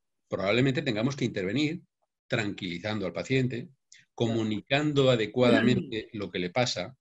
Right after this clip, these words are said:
Speaker 1: empatizar con él, para que, para quitarle angustia y ansiedad. ¿Eso es una, es un método osteopático? No. Es una manera de, es una obligación que tenemos también de comunicarnos con el paciente.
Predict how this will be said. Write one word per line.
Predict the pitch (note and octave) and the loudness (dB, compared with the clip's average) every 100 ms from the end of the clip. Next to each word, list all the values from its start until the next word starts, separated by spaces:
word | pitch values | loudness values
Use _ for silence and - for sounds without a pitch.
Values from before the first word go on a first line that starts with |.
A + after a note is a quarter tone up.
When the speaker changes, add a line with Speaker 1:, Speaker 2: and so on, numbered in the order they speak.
| _ _ _ _ | _ _ _ _
Speaker 1:
empatizar | G#2+ A2 A2+ F#2 F#2 A2+ G2+ | -6 -4 -4 -4 -6 -6 -6
con | - G2+ | -4 0
él, | A#2+ A2+ B2+ _ _ _ _ _ | 0 -2 -10 _ _ _ _ _
para | A2+ A2 - | 0 0 2
que, | A2+ G2+ G2+ - _ _ _ | 2 2 0 -10 _ _ _
para | B2+ B2 | 0 0
quitarle | C3 D3+ F3+ F#3 F#3 - _ _ | 0 2 4 2 0 -4 _ _
angustia | A#2+ B2 D3 D3+ E3+ D3 | -2 0 -2 -2 -2 -2
y | G#2 | -2
ansiedad. | F#2 G#2 - - _ _ _ _ _ _ D3 | -4 -8 -10 -12 _ _ _ _ _ _ -2
¿Eso | D3+ | 2
es | F3 | 4
una, | F#3 F#3+ F3 F3+ | 4 6 4 4
es | D#3+ D#3 | 0 0
un | E3+ E3+ D#3+ | 2 2 2
método | E3+ E3+ E3 E3+ D#3 | 2 2 4 2 0
osteopático? | C#3+ D3 F3+ F3 - A#2 - | 0 0 0 0 -4 -6 2
No. | C3+ D3 C3 - - _ _ _ _ _ _ | 2 2 0 -8 -20 _ _ _ _ _ _
Es | B2+ E3 F3 - _ _ | 0 0 0 -8 _ _
una | C3 D3+ | 2 4
manera | D3+ C3 D3 D#3+ F#3+ | 4 4 4 2 0
de, | B2 G#2 G2+ - _ | -4 -4 -6 -10 _
es | - C3+ - | -4 -2 0
una | C#3+ E3+ D#3+ | 4 6 6
obligación | C#3 B2+ G#2+ F#2+ C3+ G#2+ F2+ - | 6 4 2 -2 -2 -2 -4 -12
que | - | -14
tenemos | F#2 G2 A#2+ C#3 | -8 -4 -2 -2
también | C#3+ C3+ C#3 D#3 | -2 -2 -2 -4
de | D3+ | -6
comunicarnos | A#2 F#2 F2 B2+ E3+ D3+ - | -4 -4 -4 -4 -4 -6 -6
con | F#2 | -10
el | E2+ | -8
paciente. | F2+ - A2 - B2+ | -10 -10 -12 -14 -20